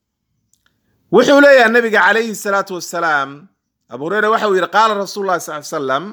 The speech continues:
Rasuulka Ilaahi waxa uu yidhi, "ما من أحد،" ay min ummati nabiy sallallahu alayhi wasallam,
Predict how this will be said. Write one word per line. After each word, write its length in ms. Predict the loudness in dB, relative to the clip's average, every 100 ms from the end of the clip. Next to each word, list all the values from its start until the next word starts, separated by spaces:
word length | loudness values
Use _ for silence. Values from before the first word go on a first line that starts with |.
| _ -16
Rasuulka 320 | -6 -4 0
Ilaahi 140 | 2 4
waxa 140 | 0
uu 80 | -8
yidhi, 120 | -14 _ _ _ _ _ _ _ _ _ -12
"ما 520 | -4 2 4 6 4
من 360 | 2 -4 -6 -6
أحد،" 480 | -6 -4 -4 -4 -8 -14 -16 -20 _ _ _ _ _ _ _ _ _ -20 -16 0
ay 160 | 4 4
min 160 | 2 0
ummati 460 | 0 0 0 -2
nabiy 300 | -2 -2 -4
sallallahu 220 | -8 -10 -8
alayhi 60 |
wasallam, 220 | -6 -6